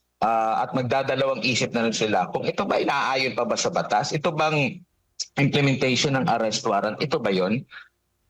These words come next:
Or baka parang first time ko lang ata na, na, na-encounter ito. Mismo yung mga police, mismo yung mga abogadong police. Kasi may mga abogadong police din dyan eh. Lalo na sa legal service. No? Um,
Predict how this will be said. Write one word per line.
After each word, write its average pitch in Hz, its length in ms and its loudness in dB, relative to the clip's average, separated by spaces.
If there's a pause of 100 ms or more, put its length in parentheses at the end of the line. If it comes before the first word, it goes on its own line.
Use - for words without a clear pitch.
(140)
Or 143 560 2
baka 139 320 -2
parang 135 320 -2
first 135 320 -2
time 131 160 -2
ko 135 80 0
lang 131 160 0
ata 123 320 0
na, 123 160 0 (400)
na, 107 320 2
na-encounter 113 720 0
ito. 120 240 -2
Mismo 151 320 0
yung 139 160 0
mga 110 240 0
police, 139 720 0
mismo 107 320 2
yung 101 160 2
mga 90 160 2
abogadong 131 640 0
police. 135 480 0
Kasi 139 160 0
may 143 160 0
mga 123 160 2
abogadong 113 480 -2
police 113 240 -2
din 104 240 0
dyan 104 240 0
eh. 82 80 -4 (400)
Lalo 110 160 2
na 107 160 0
sa - 80 2
legal 101 400 0
service. 90 720 0 (200)
No? 101 400 0
Um, 117 720 0